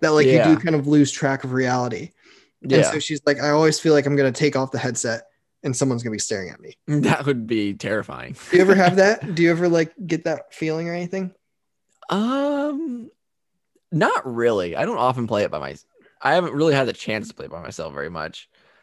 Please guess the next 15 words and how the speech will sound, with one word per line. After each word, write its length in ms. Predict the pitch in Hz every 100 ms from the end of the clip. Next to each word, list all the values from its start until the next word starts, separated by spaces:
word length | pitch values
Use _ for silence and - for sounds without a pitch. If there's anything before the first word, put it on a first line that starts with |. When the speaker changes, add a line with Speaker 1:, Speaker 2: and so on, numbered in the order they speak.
| _ -
Speaker 2:
Um, 580 | 120 113 110 110 120 -
but 280 | 123 131 123
if 100 | 127
I 120 | 127
do, 500 | 104 120 117 101 92 _ _ _ _ _ _ _
so, 400 | - 233 202 170 131
okay. 300 | 139 98 - _ _ _ -
So 160 | 156
I 60 | 147
guess 220 | 196 208
the, 240 | 180 151
the 220 | 131 135 127
thing 280 | 175 185
for 180 | 170 131
me 560 | 120 120 110 95 131